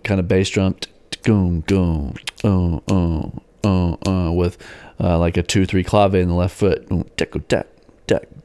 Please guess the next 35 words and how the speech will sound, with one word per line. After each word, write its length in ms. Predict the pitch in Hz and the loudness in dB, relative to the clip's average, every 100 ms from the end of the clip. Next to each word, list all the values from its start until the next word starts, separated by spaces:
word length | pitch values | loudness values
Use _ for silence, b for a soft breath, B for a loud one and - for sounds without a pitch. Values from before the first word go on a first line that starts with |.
| - | -2
tack, 200 | 104 - - - | -2 -4 -6 -2
tack, 240 | 110 - | -2 -2
doom, 180 | 87 - _ | -8 -8 _
tack, 340 | - - 98 95 | -6 -4 -4 0
tack, 280 | 107 - - | -2 -4 -4
doom, 260 | 92 82 | -2 -2
tack, 240 | 101 101 - _ _ | -2 -2 -6 _ _
doom, 400 | 98 87 82 - | -2 -2 -4 -6
doom. 300 | - 92 78 - B B B B | -4 -2 -4 -8 B B B B
And 140 | 95 98 | 0 2
then 120 | 90 | 2
play, 520 | - 98 92 90 - - | 2 2 2 0 -2 -6
uh, 280 | 92 92 87 | -4 -2 -2
the 120 | 85 | -2
drum 240 | 98 107 95 | 0 0 2
corps 180 | 107 92 | 2 0
on 100 | 92 | 2
parade 380 | 98 95 95 | 2 2 2
solo 500 | - 101 92 90 92 - _ - | 0 0 2 2 0 -6 _ -10
on 100 | 101 | -6
top 280 | 87 131 151 | 0 2 2
of 100 | 95 | 0
that. 320 | 85 80 - B B B B B B | -2 -4 -8 B B B B B B
And 460 | - 110 107 101 110 | 0 4 4 2 4
recently, 640 | 175 233 - - 101 101 | 4 4 2 0 2 2
today 720 | 104 113 117 127 156 127 123 | 0 0 4 6 6 6 4
and 320 | 107 107 104 101 | 2 0 0 4
yesterday, 800 | 117 139 - 98 95 87 95 101 - _ - - | 4 4 0 0 2 2 0 -2 -10 _ -14 -6
I 80 | - | -2
thought 220 | 107 101 | 2 4
it 20 | |
would 120 | 95 | 2
be 80 | 95 | 0
fun 480 | - 98 92 92 98 | -2 0 2 0 0
to 440 | - 104 98 101 | 0 2 2 0